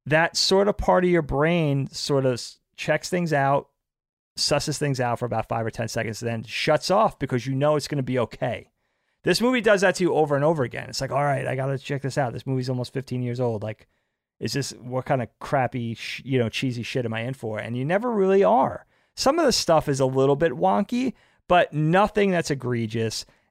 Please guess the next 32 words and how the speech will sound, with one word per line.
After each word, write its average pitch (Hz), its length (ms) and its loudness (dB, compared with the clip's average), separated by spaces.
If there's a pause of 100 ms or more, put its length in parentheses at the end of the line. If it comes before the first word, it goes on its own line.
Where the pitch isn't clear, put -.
(120)
And, 139 340 2
you 160 80 4
know, 151 100 4
shout 185 320 2
out 190 200 2
to 147 80 -6
Stan 139 360 0
Winston 117 380 -4
and 107 140 -4
his 113 160 -6
people 113 360 -6
for 117 160 -8
this, 110 240 -8
for - 120 -8
the 110 100 -6
practical 117 480 -6
effects, 110 360 -6
for - 120 -12
the 107 100 -8
metallic 107 600 -8
and 110 100 -6
the 104 60 -6
rubber 107 460 -4 (440)
Iron 127 340 0
Man 120 200 -2
suits - 260 -4
and 123 80 -4
everything. 120 460 -4 (720)
I 151 80 0
think 240 260 0
they 254 140 2
really 143 840 2